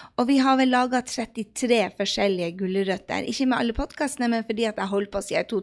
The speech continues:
tusen og tolv, så det er blitt, eh, trettitre eller trettifire. Og de går automatisk ut hver eneste dag på Edgar. Så plutselig så er det noen som sier, "Wow, jeg kan ikke tro at Gry har ti sånne apper som bare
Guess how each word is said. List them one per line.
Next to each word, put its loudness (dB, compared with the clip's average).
tusen -10
og -10
tolv, -4
så -4
det -4
er -2
blitt, -2
eh, -2
trettitre -4
eller -6
trettifire. -6
Og 2
de 0
går 0
automatisk 2
ut -6
hver 2
eneste -2
dag 0
på -6
Edgar. -4
Så -8
plutselig -4
så 0
er 0
det 0
noen 2
som -4
sier, 2
"Wow, 6
jeg 0
kan 2
ikke 0
tro 6
at 4
Gry 4
har 8
ti 6
sånne 4
apper 8
som -2
bare 4